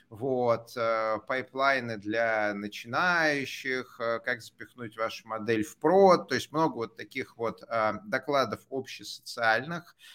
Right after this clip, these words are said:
а, на поговорить, э, как делать хорошо и как не делать плохо. Да че там,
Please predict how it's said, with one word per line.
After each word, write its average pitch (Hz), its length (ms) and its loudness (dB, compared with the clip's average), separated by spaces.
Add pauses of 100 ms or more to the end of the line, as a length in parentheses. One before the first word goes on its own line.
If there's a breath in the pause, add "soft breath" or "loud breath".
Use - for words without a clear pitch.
(120)
а, 120 360 2
на 156 140 0
поговорить, 123 960 -4
э, 127 240 -2
как 117 240 -6
делать 107 320 -4
хорошо 117 440 -6
и 107 60 -6
как 113 220 -8
не 113 80 -10
делать 117 340 -6
плохо. 190 280 -2
Да 120 100 -8
че 147 200 -2
там, 110 240 -2